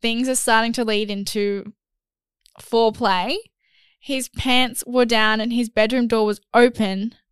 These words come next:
Unknown to us, his mum must have come home in the time we had been back, and she walks around the corner straight into his room, seeing us. I'm not sure if she fully saw because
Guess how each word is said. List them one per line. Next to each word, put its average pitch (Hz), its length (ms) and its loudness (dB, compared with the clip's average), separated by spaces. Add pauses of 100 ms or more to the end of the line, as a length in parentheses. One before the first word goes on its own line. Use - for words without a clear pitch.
(160)
Unknown 277 480 4
to - 120 0
us, 233 220 6
his 247 200 0
mum 233 360 4
must 262 220 2
have 226 140 2
come 240 300 0
home 226 560 0
in 262 160 2
the 285 80 -2
time 262 400 4
we 254 100 2
had 226 160 2
been 226 280 0
back, 214 380 2 (400)
and 240 140 0
she 254 140 0
walks 240 400 4
around 226 320 2
the 233 80 0
corner 220 420 0
straight - 460 -2 (100)
into 262 340 0
his 254 300 -2
room, 226 400 0
seeing 226 420 0
us. 185 400 -6 (360)
I'm 254 160 4
not 302 180 4
sure 254 300 4
if 254 100 2
she 254 180 -4
fully 233 320 -2
saw 220 440 0 (100)
because 226 380 -2